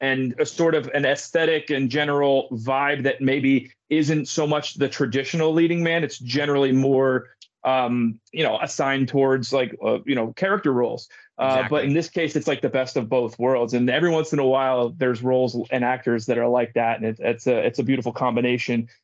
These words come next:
Speaker 1: And yeah, I, I, I, I know the name, uh, and, uh, I've been vaguely aware of him, but, uh, this is the first time I've ever really, like, uh, you know, kind of, uh, got, gotten to know this actor, really have been invested in him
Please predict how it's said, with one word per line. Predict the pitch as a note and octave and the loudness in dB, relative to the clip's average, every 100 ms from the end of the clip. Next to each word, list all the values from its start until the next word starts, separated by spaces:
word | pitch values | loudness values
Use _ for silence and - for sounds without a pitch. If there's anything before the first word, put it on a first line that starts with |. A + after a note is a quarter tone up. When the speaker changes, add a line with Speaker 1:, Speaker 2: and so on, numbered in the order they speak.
| _ | _
Speaker 1:
And | C3 C3+ | -4 0
yeah, | D3 C3 C#3 | 0 0 0
I, | D3+ | 0
I, | D3 | 0
I, | D#3 F3 G3 F#3 - _ _ _ _ | 0 0 0 -2 -6 _ _ _ _
I | D#3 | 0
know | E3 A#3 | 2 2
the | A3 | 2
name, | D#3 C#3+ E3+ A#3+ C4+ - | 2 0 0 0 -2 -6
uh, | D#3 C#3+ C#3 - - | -2 0 0 -4 -6
and, | D3+ C#3+ C#3+ C#3 - | -2 0 0 -2 -4
uh, | C3+ | -2
I've | B2 A#2+ C#3 A2 | 0 2 -2 -2
been | D3 D3+ | -2 0
vaguely | C3 E3 E3+ | 2 4 4
aware | D3 B2+ C3+ D#3+ | 4 4 2 4
of | F#3 | 2
him, | F#3+ G#3+ G#3 | 2 2 4
but, | C#3+ C3+ - _ _ _ | 2 0 -4 _ _ _
uh, | - B2+ A#2 G#2 | -4 0 0 0
this | C#3 E3+ | -2 0
is | G#3+ | 0
the | - G3+ | 2 -2
first | - G3 - | 2 0 0
time | F#3 F#3 | -2 0
I've | F3 | 0
ever | E3+ E3+ F3+ | 0 2 6
really, | E3+ E3+ E3+ D#3+ | 6 6 4 4
like, | D3+ D3 | 2 0
uh, | D#3+ D3 C#3+ C#3+ C3 A#2+ | 0 2 0 0 -4 -8
you | D#3+ | -2
know, | C#3 C#3 - _ - | -2 -2 -10 _ -8
kind | E3 D#3+ | -2 0
of, | E3 D3+ - _ _ _ _ - - | 0 0 -6 _ _ _ _ -18 -12
uh, | - B2 B2+ | -12 -10 -2
got, | F3+ F#3+ F3 | 0 0 2
gotten | G#3+ G#3+ | 2 2
to | G3 | 0
know | G3 G#3 | 2 4
this | F#3+ E3 | 4 2
actor, | E3+ F3 - C3+ B2+ C3 | 0 0 0 2 4 4
really | B2+ D3+ C#3+ C#3 | 4 2 2 2
have | G2 A#2+ | 2 2
been | D3 C#3 | 0 0
invested | C3 C#3 D3 D3 - B2+ | 0 0 0 -2 -2 -2
in | - A#2 | 0 -4
him | A#2+ A#2+ A2+ | -2 -2 -2